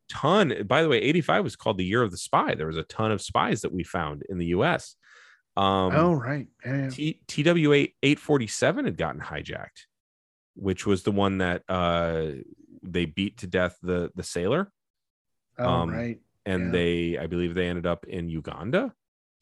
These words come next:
Speaker 1: Like, it was, no, I might be mixing that one up. Um, but they did
Speaker 2: I
Speaker 1: beat to
Speaker 2: don't
Speaker 1: death
Speaker 2: think
Speaker 1: the
Speaker 2: it was
Speaker 1: sailor.
Speaker 2: Uganda, but they did, yeah.
Speaker 1: Yeah. Um, and it was, that was, it was a horrible,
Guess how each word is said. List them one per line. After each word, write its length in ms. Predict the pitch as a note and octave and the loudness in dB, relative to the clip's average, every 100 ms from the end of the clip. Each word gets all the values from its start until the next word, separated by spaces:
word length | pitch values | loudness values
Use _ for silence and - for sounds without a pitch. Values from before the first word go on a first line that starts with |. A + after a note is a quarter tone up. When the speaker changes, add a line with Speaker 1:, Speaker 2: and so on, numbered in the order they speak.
| _ | _
Speaker 1:
Like, 300 | F2+ E2+ - _ | -2 -2 -6 _
it 160 | G#2 - | -2 0
was, 340 | A2 G2 F#2+ | 0 0 -2
no, 180 | A#2 F#2+ | -2 0
I 100 | F#2 | 0
might 200 | F#2 F2+ | 0 -2
be 80 | F2 | -4
mixing 320 | E2+ - E2+ | -6 -8 -8
that 160 | E2 | -8
one 120 | - D#2+ | -8 -8
up. 160 | D#2 - _ _ _ _ | -8 -12 _ _ _ _
Um, 400 | G#2 G2 F#2 F2+ - | 0 4 4 0 -6
but 300 | G#2+ G2 F2+ | 2 2 4
they 160 | F#2+ | 2
did 300 | F#2 G2+ G#2 | 2 2 2
Speaker 2:
I 40 | G#2+ | 0
Speaker 1:
beat 80 | |
to 60 | G#2+ | -2
Speaker 2:
don't 80 | E2+ | 0
Speaker 1:
death 140 | F#2+ | 0
Speaker 2:
think 120 | F#2 - | 0 0
Speaker 1:
the 60 | G2+ | 0
Speaker 2:
it 20 | |
was 100 | G2+ | 2
Speaker 1:
sailor. 140 | G2 | 0
Speaker 2:
Uganda, 380 | A#2+ B2 B2+ B2+ | -2 -2 -4 -4
but 120 | A2+ | -6
they 100 | A2 | -10
did, 280 | G#2 A#2+ A2+ A#2 | -8 -8 -8 -8
yeah. 240 | A2+ G#2 - _ | -10 -10 -16 _
Speaker 1:
Yeah. 260 | G2 F#2 D#2+ - _ - | -2 -2 -2 -8 _ 0
Um, 260 | F#2+ F#2+ F#2+ | 0 0 0
and 160 | G#2 | 2
it 100 | A2 | 2
was, 120 | A#2 F2+ | 0 -2
that 120 | A2+ | 2
was, 160 | B2 A2 | 2 0
it 100 | D3 | 0
was 140 | C#3+ | 0
a 60 | A#2 | 0
horrible, 600 | - D3+ G#3 B3 D#2 C#2+ | -4 2 2 2 -4 -8